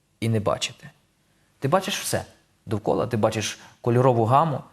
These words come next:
ти бачиш своїх рідних, але ти не бачиш очевидного. Ти не бачиш істини, яка важлива для, для, для того, щоб правильно будувати своє життя.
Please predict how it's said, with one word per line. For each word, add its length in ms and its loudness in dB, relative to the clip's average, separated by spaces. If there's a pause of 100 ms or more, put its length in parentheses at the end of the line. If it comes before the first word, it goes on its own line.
(480)
ти 100 0
бачиш 360 4
своїх 300 0
рідних, 460 -4 (600)
але 180 0
ти 120 -2
не 100 2
бачиш 380 -4
очевидного. 640 -8 (1040)
Ти 100 -4
не 100 0
бачиш 460 -2 (800)
істини, 460 -2
яка 180 -4
важлива 380 0
для, 280 0 (140)
для, 200 -2
для 160 -4
того, 200 2
щоб 200 -4
правильно 340 4
будувати 420 -4
своє 340 -6 (180)
життя. 340 -6